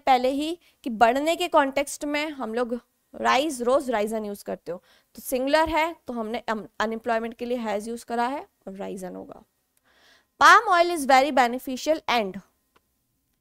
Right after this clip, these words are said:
and is used to make products ranging from bo-, soap to biodiesel, is used to, यूज़ किया जाता है।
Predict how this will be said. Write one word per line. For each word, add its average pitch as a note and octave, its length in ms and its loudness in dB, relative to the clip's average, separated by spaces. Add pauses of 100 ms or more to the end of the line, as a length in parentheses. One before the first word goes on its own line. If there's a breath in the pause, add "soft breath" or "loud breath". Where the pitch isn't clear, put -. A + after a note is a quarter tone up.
(160)
and D#4+ 360 -2 (200)
is G#3 240 -4
used D4 480 -6 (120)
to A#3 80 -6
make A#3+ 360 -4 (140)
products G#3 500 -6
ranging F#3 380 -10
from G3 280 -10 (120)
bo-, G3+ 240 -4 (320)
soap A3 360 -4
to D#4+ 80 0 (420)
biodiesel, F#3+ 840 -4 (380)
is D4+ 320 -6
used G3+ 500 -8
to, - 100 -16 (300)
यूज़ B3+ 280 -6
किया G#3+ 260 -6
जाता G3 320 -10 (140)
है। - 60 -20